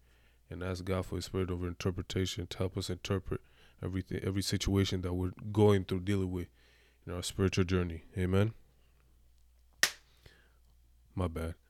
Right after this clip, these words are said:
All right. Father, I thank you very much for today's episode. I thank you very much for everybody who's tuned in. I cover and dedicate them all in the blood of Jesus. And Lord, I ask you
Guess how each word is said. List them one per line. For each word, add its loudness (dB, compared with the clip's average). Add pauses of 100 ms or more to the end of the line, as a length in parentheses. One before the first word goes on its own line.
(500)
All 0
right. -2
Father, 6
I 2
thank 4
you 4
very 6
much 4
for 0
today's 0
episode. 0 (100)
I -4
thank -2
you -2
very 0
much 0
for 2
everybody 4
who's 0
tuned 0
in. 2 (640)
I -4
cover -2
and 0
dedicate 2
them 0
all 2
in 2
the 0
blood 2
of -4
Jesus. -2
And 0
Lord, 4 (480)
I -6
ask -6
you -4